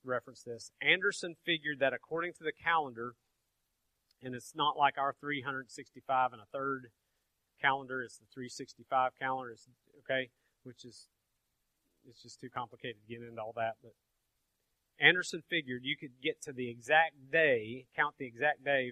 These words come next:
from the commandment, the edict to restore and build the city of Jerusalem, which was given on March fourteenth, four forty-four, four forty-five B C.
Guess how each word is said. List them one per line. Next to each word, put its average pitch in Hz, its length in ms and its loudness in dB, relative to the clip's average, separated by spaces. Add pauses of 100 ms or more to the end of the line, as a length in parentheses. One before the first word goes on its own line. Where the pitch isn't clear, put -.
(100)
from 127 160 -8
the 120 60 -10
commandment, 139 560 2
the 131 180 -12
edict 170 400 -4
to 147 60 -12
restore 147 460 -4
and 131 120 -6
build 143 220 -4
the 131 60 -12
city 139 260 -4
of 117 100 -10
Jerusalem, 123 540 -8
which 123 180 -20
was 120 160 -16
given 180 460 4
on 120 220 -2
March 156 420 -2
fourteenth, 147 560 -12 (640)
four 165 340 -2
forty-four, 175 640 -6 (140)
four 208 160 8
forty-five 160 600 6
B 147 160 -4
C. 123 540 -4